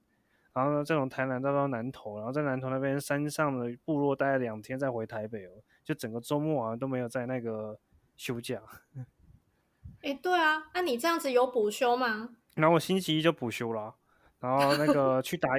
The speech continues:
Speaker 1: 去打疫苗，去打我第四剂，结果没想到呢，就还是有点晕，有点发烧，所以呢，等于休了一天半，星期一、星期二的半天。
Speaker 2: 哎，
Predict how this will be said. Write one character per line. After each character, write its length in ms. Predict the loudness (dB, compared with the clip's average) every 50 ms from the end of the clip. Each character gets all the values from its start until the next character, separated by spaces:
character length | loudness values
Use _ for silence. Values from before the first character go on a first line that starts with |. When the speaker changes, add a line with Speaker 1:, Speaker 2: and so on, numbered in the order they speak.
| 0 -2 -4
Speaker 1:
去 140 | -4 0 4
打 180 | 6 6 6 6
疫 160 | 4 2 2
苗， 340 | 2 0 -2 -4 -6 -10 -14 _ _ _ _ -10
去 120 | -6 -2 0
打 240 | 2 2 2 2
我 160 | 0 -2 -2 -4 -4 -4
第 80 | -2 -2
四 240 | -2 -4 -8 -8
剂， 280 | -8 -8 -8 -8 -10 -10 _ _ _ _ -20 -20 _ -4
结 140 | 0 2
果 40 | 2
没 120 | 4 4 4
想 100 | 4 6
到 160 | 6 6 6
呢， 160 | 6 4 4
就 140 | 2 2 4
还 120 | 4 4
是 120 | 4 4 2
有 100 | 2 4
点 180 | 2 0 -2 -2
晕， 180 | -2 -2 -2 0
有 120 | 0 0
点 120 | -2 -2 -4
发 200 | -4 -4 -4 -4
烧， 200 | -2 -4 -6 -4
所 140 | -4 -4 -2
以 40 |
呢， 200 | -2 0 -2 -2
等 180 | -4 -4 -4 -4
于 60 | -4
休 260 | -4 -2 0 0 2
了 60 | 2 0
一 60 | 0
天 240 | -2 -4 -6 -6 -4
半， 180 | -6 -6 -6
星 180 | -6 -6 -6 -6
期 220 | -6 -4 -6 -6
一、 20 | -6
星 220 | -6 -6 -8 -8
期 220 | -6 -4 -2 0
二 120 | 0 0 0
的 80 | -2
半 240 | -4 -6 -6 -6 -6
天。 400 | -8 -10 -10 -10 -12 -14 -16 -18 -18 _ _ _ _ _ _ _ _ _ _ _ _ _ _ _ _ _ _ _ _ -4
Speaker 2:
哎， 260 | -2 0 0 0 -2